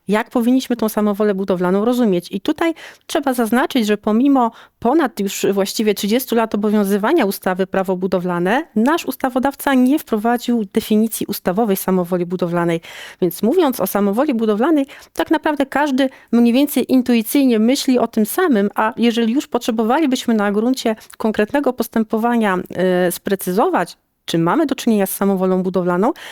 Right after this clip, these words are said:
no to oczywiście możemy d-, odwołać się do dorobku, czy to, mm, komentatorów, czy na przykład orzecznictwa. I tak naprawdę tych typów samowoli budowlanej w ustawie Prawo budowlane mamy kilka. Mamy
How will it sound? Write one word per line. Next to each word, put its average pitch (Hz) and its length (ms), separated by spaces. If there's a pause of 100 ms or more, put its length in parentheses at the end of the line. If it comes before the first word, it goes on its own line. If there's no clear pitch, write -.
(220)
no 370 100
to 320 100
oczywiście 285 400
możemy 233 340
d-, 214 160
odwołać 208 440
się 190 120
do 208 200
dorobku, 196 500
czy - 160
to, 208 260 (280)
mm, 180 200
komentatorów, 190 840
czy 339 200 (220)
na 240 200
przykład 226 380
orzecznictwa. 226 720
I - 100
tak - 180
naprawdę 277 520 (320)
tych 208 160
typów 392 340
samowoli 202 480
budowlanej 180 640
w 208 60
ustawie 190 360
Prawo 190 260
budowlane 180 580 (100)
mamy 311 260
kilka. 170 480 (460)
Mamy 254 420